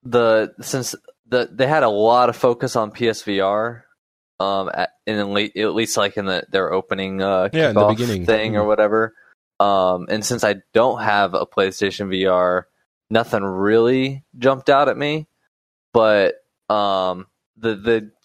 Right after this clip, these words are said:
Speaker 1: couple games that they did show, Jupiter and Mars looks interesting. The
Speaker 2: The Dolphin
Speaker 1: uh,
Speaker 2: V R thing?
Speaker 1: the Dolphin V R game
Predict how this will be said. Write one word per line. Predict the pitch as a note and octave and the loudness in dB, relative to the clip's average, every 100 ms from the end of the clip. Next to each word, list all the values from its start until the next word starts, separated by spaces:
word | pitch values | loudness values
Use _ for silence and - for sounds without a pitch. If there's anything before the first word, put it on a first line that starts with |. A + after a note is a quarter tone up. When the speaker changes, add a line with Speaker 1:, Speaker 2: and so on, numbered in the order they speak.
| - | -2
Speaker 1:
couple | D#3 D3 | 0 0
games | B2+ B2+ A#2+ | -2 -2 -2
that | |
they | G#2+ | -2
did | G#2+ G#2 | -2 -2
show, | - A2 G#2 G2 - A2 | 2 4 4 0 -8 -4
Jupiter | B2 B2+ B2 | -4 0 0
and | A2 | 2
Mars | G#2 G#2 G2+ | 0 2 0
looks | G#2+ - | -4 -6
interesting. | - G#2 G#2 - - G2 F#2+ F#2 G2 | -6 -6 -8 -8 -4 -4 -6 -10 -2
The | F#2 F2+ F2 F2 _ - | 0 2 0 -4 _ -6
Speaker 2:
The | G#2 | -2
Dolphin | A#2+ A#2 - C3 | 0 0 -2 0
Speaker 1:
uh, | G#2+ B2+ | 2 2
Speaker 2:
V | |
R | B2+ B2 | 2 0
thing? | - C3+ D3 | -2 -4 -2
Speaker 1:
the | - | 2
Dolphin | G2+ G#2 A2 G#2 | 2 0 -4 -6
V | G#2 | 0
R | G2 G2 | 2 2
game | G2 G2 F#2 F#2+ | 0 0 -2 -6